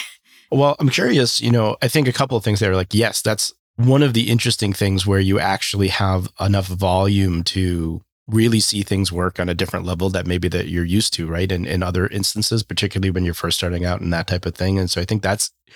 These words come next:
Speaker 2: really interesting, but it helps reinforce, like, the, "Hey, this thing that I think is going to work, oh my God, it works," like, <laughs> right? Like, "Oh boy," right?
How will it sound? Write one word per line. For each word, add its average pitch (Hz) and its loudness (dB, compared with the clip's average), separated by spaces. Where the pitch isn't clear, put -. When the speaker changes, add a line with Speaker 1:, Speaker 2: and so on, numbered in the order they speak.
Speaker 2:
really 101 2
interesting, 147 0
but 127 2
it 117 2
helps 127 0
reinforce, 113 2
like, 92 -2
the, 90 -2
"Hey, 143 4
this 117 2
thing 175 2
that 107 2
I 101 2
think 156 2
is 107 0
going 120 2
to 95 0
work, 123 0
oh 165 2
my 196 4
God, 226 2
it 120 0
works," 170 0
like, 120 0
<laughs> 120 4
right? 139 4
Like, 190 2
"Oh 185 4
boy," 170 4
right? 127 2